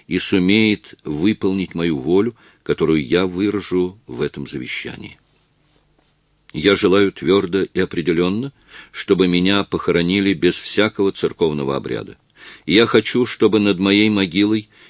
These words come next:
не произносили никаких речей, и освобождаю Академию от воздания мне воинских почестей. Таким образом, моя смерть причинит беспокойство только тем,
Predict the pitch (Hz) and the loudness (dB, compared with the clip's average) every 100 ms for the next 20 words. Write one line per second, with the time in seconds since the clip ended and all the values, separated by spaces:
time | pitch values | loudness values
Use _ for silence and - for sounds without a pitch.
0 | - 87 101 98 92 98 92 - 104 104 | -4 -2 2 2 2 0 -2 -2 -2 -2
1 | 98 95 - 98 87 80 - 82 104 _ | -2 -4 -6 -6 -4 -4 0 0 -2 _
2 | _ _ _ _ _ - 113 117 113 120 | _ _ _ _ _ 2 4 4 4 4
3 | 104 123 123 117 113 110 117 117 117 - | 6 6 6 4 2 2 2 2 0 -2
4 | 98 92 92 78 69 98 104 101 101 101 | -2 0 0 -2 -2 0 2 0 0 0
5 | 80 87 85 - - - - - - - | 2 0 0 -6 -14 -8 -8 -8 -16 -20
6 | - _ _ _ _ _ _ _ _ _ | -20 _ _ _ _ _ _ _ _ _
7 | _ _ _ _ _ - 92 123 120 135 | _ _ _ _ _ 0 2 4 6 4
8 | 131 131 135 143 135 117 117 110 - 104 | 4 0 2 2 4 6 6 4 0 2
9 | 117 117 - - 95 - 101 107 85 87 | 2 2 -2 -4 -2 0 2 2 0 -4
10 | - 90 - 87 - - 76 - 113 139 | 0 -2 4 2 2 -4 -4 2 4 4
11 | - 123 - 104 107 | 2 -4 2 2 2